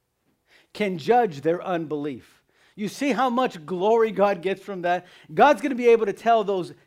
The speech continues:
demons, those fallen angels, he's gonna be able to say, "There is a countless multitude of people that never saw me, and yet they believed in me,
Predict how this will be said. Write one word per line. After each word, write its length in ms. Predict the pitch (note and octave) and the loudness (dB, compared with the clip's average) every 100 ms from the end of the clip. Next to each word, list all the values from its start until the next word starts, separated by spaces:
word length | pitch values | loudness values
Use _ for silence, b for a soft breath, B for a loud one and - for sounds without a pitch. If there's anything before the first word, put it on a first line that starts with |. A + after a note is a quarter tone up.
| D#3 | -14
demons, 540 | D3 A3 G#3+ F3+ D#3+ A#2+ | -6 -2 0 -2 -2 -2
those 260 | F3+ E3+ | -2 -2
fallen 400 | - G#3+ G#3+ G#3 | 0 2 2 0
angels, 500 | F#3 G3 F3+ D#3+ D#3+ | -2 -2 -6 -8 -10
he's 160 | C#3+ G#3 | -10 -8
gonna 140 | G#3+ | -8
be 140 | F#3 G3 | -2 -2
able 180 | F#3+ F#3 | -2 -6
to 80 | |
say, 260 | E3+ G#3 D#3+ B B | -4 -4 -4 B B
"There 300 | D#3+ A#3 C#4 | 8 12 12
is 240 | B3 B3 G3 | 10 2 2
a 100 | G#3+ | 0
countless 760 | - - - D4 C4+ B3 A3+ F#3 | 0 -12 0 2 2 2 -2 -2
multitude 720 | G#3 A#3+ B3+ B3+ A3+ A#3 F#3+ | 0 4 4 2 -10 -8 -8
of 100 | E3+ | -8
people 400 | A3+ G#3 F3+ - B - | -10 -8 -8 -8 B -2
that 140 | A3 | -2
never 400 | A#3 B3 D#4 D4 | 0 4 4 2
saw 420 | - - B3+ A#3+ | -6 0 4 4
me, 200 | G3 F3 | 2 -2
and 180 | F3 F#3+ | -4 -4
yet 160 | F#3+ E3+ | -4 -4
they 120 | F3+ | -6
believed 380 | D#3 D#3+ D3+ C#3+ | -4 -4 -4 -6
in 120 | A#2 | -12
me, 200 | G#2+ | -14